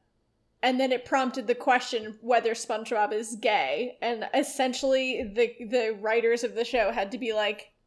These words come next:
"Why do you gotta make it sexual?" They were like, "We kind of, I guess he's, like, an asexual." Like,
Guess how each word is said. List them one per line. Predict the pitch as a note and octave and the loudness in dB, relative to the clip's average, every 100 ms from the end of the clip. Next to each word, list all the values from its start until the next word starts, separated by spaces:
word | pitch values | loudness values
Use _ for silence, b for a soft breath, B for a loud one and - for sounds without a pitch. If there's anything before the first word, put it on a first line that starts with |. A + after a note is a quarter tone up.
| _ | _
"Why | - A#3+ B3+ | 0 4 4
do | |
you | C#4 | 6
gotta | C#4 C#4+ | 6 6
make | C#4 C#4 | 4 2
it | C4 | 0
sexual?" | - C#4+ C#4 C4+ G3 F#3+ | 0 0 2 0 0 -2
They | G3 A3 | -2 -2
were | A3 | 0
like, | A3 A3 A3+ - - | 2 0 -2 -10 -6
"We | A#3+ C4 | -2 -2
kind | B3+ D4 C#4 | 0 2 4
of, | C#4 C4+ | 4 4
I | |
guess | A3 A#3 C4+ C#4+ | 4 4 4 2
he's, | - C4+ B3 | -4 -4 -2
like, | B3 A#3 | -2 -2
an | G#3 | -2
asexual." | A3 A#3 A#3+ B3 B3 D4 C#4 C4+ | -2 -2 0 -2 -2 0 2 4
Like, | C4 A3 | 2 0